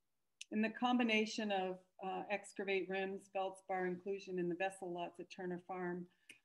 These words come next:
support the interpretation that early, uh, ceramics served as cooking pots. However, determining whether or not they were used to cook, uh, seal or process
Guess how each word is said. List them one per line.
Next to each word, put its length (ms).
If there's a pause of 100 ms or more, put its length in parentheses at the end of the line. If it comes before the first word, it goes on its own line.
(120)
support 440
the 100
interpretation 1000
that 200
early, 380 (180)
uh, 400
ceramics 680 (1000)
served 300
as 120
cooking 380
pots. 460
However, 380
determining 680
whether 480 (800)
or 160
not 220
they 100
were 120
used 360
to 160
cook, 220 (360)
uh, 180
seal 600
or 80
process 520